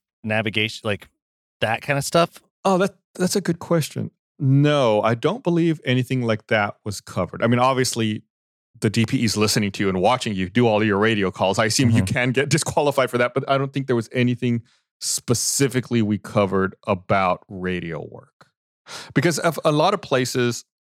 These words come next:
Speaker 2: and I kind of briefly touched on this with you when we flew the other day, in certain scenarios and certain airspaces, you do not need a radio in a plane legally to fly.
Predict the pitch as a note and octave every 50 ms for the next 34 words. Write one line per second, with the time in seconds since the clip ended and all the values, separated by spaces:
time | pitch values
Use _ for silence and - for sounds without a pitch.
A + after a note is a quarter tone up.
0 | _ _ _ - D3+ D#3+ E3+ E3 - F#3 F#3+ E3+ C#3 A2+ C3 B2 - B2+ A2+ -
1 | A#2 A2 - - G#2+ G#2+ G2+ - G#2+ - G#2+ G2 - G2 F#2+ F#2 - - G#2 F#2+
2 | F#2+ F#2 F2+ F#2 F2+ F#2+ F2+ G2+ - - - _ _ _ _ _ _ - D#3+ E3
3 | E3+ E3 - - - F#3+ F#3 - E3 - - E3+ C#3 C3 B2 B2 A#2+ A#2+ A#2+ A#2+
4 | A#2+ - - - B2 A#2+ A#2 - - - - C#3 C3 C3+ D3+ C3+ - - B2+ A#2
5 | A#2 - - - A2+ G#2 G#2 G2+ - A#2+ A2 G#2+ - - B2+ A#2+ A#2 A#2+ A#2 G#2+
6 | G#2+ G#2+ G#2+ - A#2 A2 G#2+ G#2 - - G#2+ G2 G2+ G2 G2 F#2+ G2 G2 F#2+ -
7 | G2+ F#2+ - - - F2+ E2+ F2 F#2 G2 _ _ - A2 A2 F#2+ G2+ F2+ F2+ F2+
8 | - G2+ - - E2+ D#2+ - -